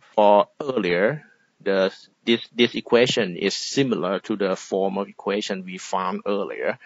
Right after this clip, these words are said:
for pure species I. This is, one is for pure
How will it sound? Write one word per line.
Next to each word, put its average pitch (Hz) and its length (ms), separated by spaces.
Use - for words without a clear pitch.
for - 160
pure 104 300
species 104 580
I. 90 340
This - 160
is, 113 140
one 101 240
is 98 100
for 98 220
pure 107 260